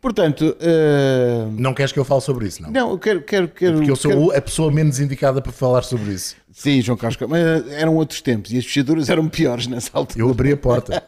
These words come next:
Speaker 1: <laughs> As fechaduras eram piores nessa altura. Não, muito, muito rapidamente.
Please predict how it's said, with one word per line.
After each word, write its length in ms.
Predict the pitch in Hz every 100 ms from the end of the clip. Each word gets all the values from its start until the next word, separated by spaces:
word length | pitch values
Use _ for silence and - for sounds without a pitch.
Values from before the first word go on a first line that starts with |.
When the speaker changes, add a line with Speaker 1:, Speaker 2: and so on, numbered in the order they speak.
| -
Speaker 1:
<laughs> 1040 | - - _ _ _ - _ _ - - -
As 120 | 123
fechaduras 380 | - 131 139 123
eram 180 | 123 117
piores 340 | 113 90 104
nessa 220 | 107 101 101
altura. 260 | - 76
Não, 240 | - 202 165
muito, 300 | 208 208 -
muito 180 | 202 202
rapidamente. 600 | 151 139 113 95 90 -